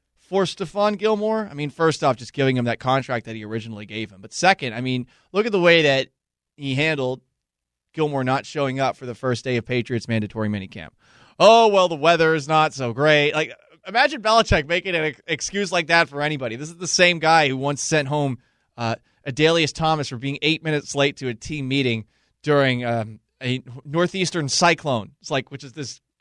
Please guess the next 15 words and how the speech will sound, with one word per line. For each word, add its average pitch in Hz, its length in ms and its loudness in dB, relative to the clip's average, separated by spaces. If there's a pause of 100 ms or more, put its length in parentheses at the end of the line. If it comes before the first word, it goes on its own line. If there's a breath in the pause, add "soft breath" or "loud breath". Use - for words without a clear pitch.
(380)
I 208 120 -14
don't, 170 200 -20
maybe 214 160 -2
it 269 60 -4
wasn't 262 180 -4
a 247 60 -4
cyclone. 233 420 0
It - 220 -12
was 190 100 -6
some 339 140 2
ridiculous 190 520 -2
northeastern 160 520 -2
storm. 117 400 -10 (260)
Like, 139 100 -10
I, 190 180 -2